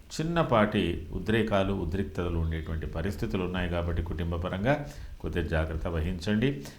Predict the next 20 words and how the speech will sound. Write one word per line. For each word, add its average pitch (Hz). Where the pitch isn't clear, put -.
న్యాయపరమైనటువంటి 117
సమస్యలు, 90
ఆరోగ్యపరమైనటువంటి 87
సమస్యలకు 87
ప్రాధాన్యత 92
ఇవ్వవలసి 87
రావాల్సి 80
ఉండవచ్చు. 80
ఇది 117
ఉత్తరాషాఢ 87
నక్షత్ర 80
జాతకులకు. 76
మొత్తం 107
మీద 160
ధనురాశి 139
వారికి 110
ఒక 104
ప్రత్యేకతనే 120
కనబడుతున్నది 90
కాబట్టి, 123